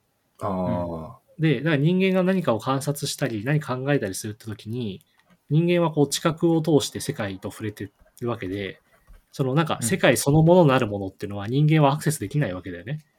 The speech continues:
Speaker 2: 必ずなんかこう、
Speaker 1: はいはい。
Speaker 2: その知覚っていう膜を通して人間、世界に触れていて、で、他人についてもそうなんだけど、で、そういう状態だと、つまり、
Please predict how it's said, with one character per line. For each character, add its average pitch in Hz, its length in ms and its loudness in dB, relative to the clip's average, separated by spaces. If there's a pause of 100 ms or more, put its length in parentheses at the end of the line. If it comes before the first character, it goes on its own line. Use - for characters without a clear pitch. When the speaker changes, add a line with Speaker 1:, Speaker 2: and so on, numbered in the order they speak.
(120)
Speaker 2:
必 151 260 6
ず 151 120 0
な 160 100 4
ん 123 40 0
か 90 100 -6
こ 80 40 -8
う、 - 20 -12
Speaker 1:
は - 80 -12
い - 40 -10
は - 60 -6
い。 - 80 -16 (500)
Speaker 2:
そ - 140 -2
の 110 120 -4
知 - 140 -6
覚 143 400 2
っ 156 60 0
て 151 160 0
い 143 60 8
う 135 80 6
膜 127 260 2
を 120 100 6
通 117 240 -4
し - 60 -8
て 151 340 -4
人 117 200 -6
間、 113 220 -4 (180)
世 - 160 -4
界 104 140 -4
に 95 60 -10
触 - 120 -12
れ 98 80 -8
て 104 100 -12
い 95 100 -10
て、 - 320 -6 (580)
で、 151 80 -4
他 151 140 6
人 147 160 6
に 143 120 4
つ 143 120 2
い 110 60 0
て 101 80 -8
も 92 80 -8
そ 107 160 -10
う - 20 -10
な 92 60 -10
ん 90 40 -14
だ 90 100 -18
け 117 100 -14
ど、 113 240 -8 (720)
で、 147 300 4
そ 185 180 0
う 196 60 2
い 196 60 2
う - 20 2
状 180 160 2
態 170 300 0 (180)
だ 165 120 2
と、 110 260 0
つ - 100 -4
ま 143 100 4
り、 98 240 -8